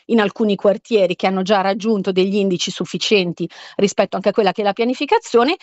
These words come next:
e andare a vedere invece come ridistribuire in modo tale da poter allargare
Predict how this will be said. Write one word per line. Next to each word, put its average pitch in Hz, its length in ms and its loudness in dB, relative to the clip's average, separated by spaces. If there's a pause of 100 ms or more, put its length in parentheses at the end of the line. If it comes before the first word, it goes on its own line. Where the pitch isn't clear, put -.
(160)
e - 80 2
andare 214 300 2
a - 20 2
vedere 294 340 0
invece 311 300 0
come 214 260 4
ridistribuire 226 960 2 (200)
in 220 120 0
modo 208 200 2
tale 202 240 -2
da 247 120 2
poter 180 340 0
allargare 208 720 0